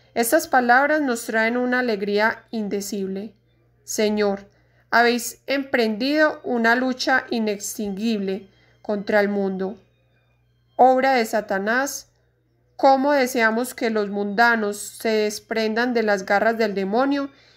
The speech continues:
y sean irresistiblemente atraídos hacia vos, que soy la verdadera alegría y la paz. Confiamos en nuestro Padre y qué alegría para nosotros poder contribuir a este triunfo, Señor.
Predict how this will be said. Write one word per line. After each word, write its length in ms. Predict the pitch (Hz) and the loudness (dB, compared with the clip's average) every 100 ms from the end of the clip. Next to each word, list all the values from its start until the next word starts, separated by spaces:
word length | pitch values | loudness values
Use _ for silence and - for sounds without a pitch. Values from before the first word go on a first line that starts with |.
| _ - | _ -6
y 120 | 233 | -4
sean 420 | 220 - 240 247 277 | -4 2 4 4 2
irresistiblemente 1040 | 247 220 220 - 226 214 233 247 240 254 | 0 -2 -4 -8 -6 -2 0 0 -2 -2
atraídos 640 | 254 254 208 214 269 262 | -4 0 2 2 2 0
hacia 300 | 226 214 202 | -4 -4 -2
vos, 440 | 196 196 202 - - _ _ _ _ _ | 0 -2 -6 -12 -20 _ _ _ _ _
que 160 | - 208 | -8 -6
soy 380 | - 233 247 262 | -2 2 4 4
la 160 | 277 | 4
verdadera 500 | 262 233 214 208 208 | 2 2 0 2 2
alegría 640 | 233 214 190 240 262 269 - | 0 -2 -2 -2 -2 -2 -4
y 100 | 220 | -2
la 260 | 208 196 | -2 -2
paz. 420 | - 190 208 - - _ _ _ _ _ _ | -2 -4 -4 -10 -16 _ _ _ _ _ _
Confiamos 720 | - 208 202 240 240 277 285 | -2 -2 2 2 2 2 0
en 120 | 240 | -2
nuestro 380 | 214 208 214 208 | -2 -4 -6 -4
Padre 540 | - 269 285 285 285 - _ _ - | 2 2 2 -2 -6 -10 _ _ -16
y 100 | 214 | -14
qué 180 | - | -2
alegría 600 | 220 233 254 254 277 269 | 0 2 0 0 0 0
para 200 | 262 220 | 0 0
nosotros 600 | 208 202 254 262 277 277 | 0 -2 -2 -2 -2 -6
poder 400 | - 226 214 208 | -6 -2 -2 -4
contribuir 720 | - 254 247 220 202 226 262 - | -4 -6 -4 -4 0 0 -2 0
a 140 | 233 | 0
este 260 | 214 - 226 | 0 -2 -4
triunfo, 480 | 226 254 247 247 233 | -2 -2 -2 -2 -4
Señor. 540 | 233 208 190 190 - | -2 -4 -4 -6 -10